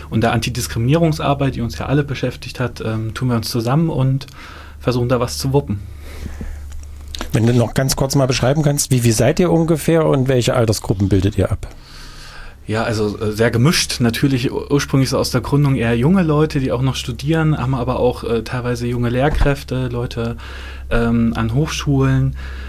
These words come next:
Speaker 1: So ein bisschen der sozialpädagogische Bereich, ähm, fehlt uns, ähm, leider noch. Auch geschlechtlich sind wir, äh, abgebildet, also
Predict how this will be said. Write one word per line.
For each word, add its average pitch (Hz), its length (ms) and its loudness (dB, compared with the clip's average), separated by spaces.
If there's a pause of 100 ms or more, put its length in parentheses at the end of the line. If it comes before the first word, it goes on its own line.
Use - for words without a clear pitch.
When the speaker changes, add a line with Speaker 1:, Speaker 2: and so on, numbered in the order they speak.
(140)
Speaker 1:
So - 100 -2
ein 117 40 2
bisschen 127 220 0
der 120 80 4
sozialpädagogische 117 920 -2
Bereich, 110 540 -2
ähm, 107 280 -2
fehlt 113 280 -2
uns, 110 460 -2
ähm, 107 300 -2
leider 110 300 -2
noch. 117 240 -2
Auch - 200 -4
geschlechtlich 143 560 0
sind 135 140 0
wir, 120 720 0
äh, - 60 -4
abgebildet, 117 680 -4
also 107 380 -2